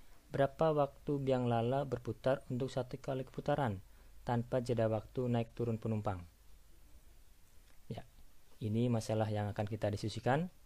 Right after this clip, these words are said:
Sebelumnya kita buat ilustrasi terlebih dahulu untuk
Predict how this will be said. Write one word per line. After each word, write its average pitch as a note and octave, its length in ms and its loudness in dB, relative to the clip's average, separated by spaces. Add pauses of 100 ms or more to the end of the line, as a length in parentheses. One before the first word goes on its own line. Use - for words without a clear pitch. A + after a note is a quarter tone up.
(220)
Sebelumnya A2+ 400 0
kita A2+ 640 2 (480)
buat A#2 400 0
ilustrasi B2 640 0
terlebih A#2 480 0
dahulu G#2+ 480 0
untuk A#2+ 480 -4